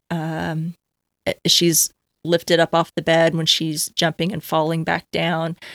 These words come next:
The glass on the bed bounces from,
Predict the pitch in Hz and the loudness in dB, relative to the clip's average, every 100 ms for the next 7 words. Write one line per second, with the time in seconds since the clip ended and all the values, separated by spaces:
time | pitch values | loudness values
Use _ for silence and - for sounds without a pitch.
0 | - 170 165 165 165 170 - 175 160 151 | -10 -6 -2 2 2 2 -2 -2 -2 0
1 | 165 165 170 165 175 - - _ 160 175 | 2 4 4 2 -4 -14 -20 _ -4 -2
2 | 165 165 - 185 180 180 - - 170 165 | 0 -2 2 2 2 0 -4 0 0 0
3 | 165 | -2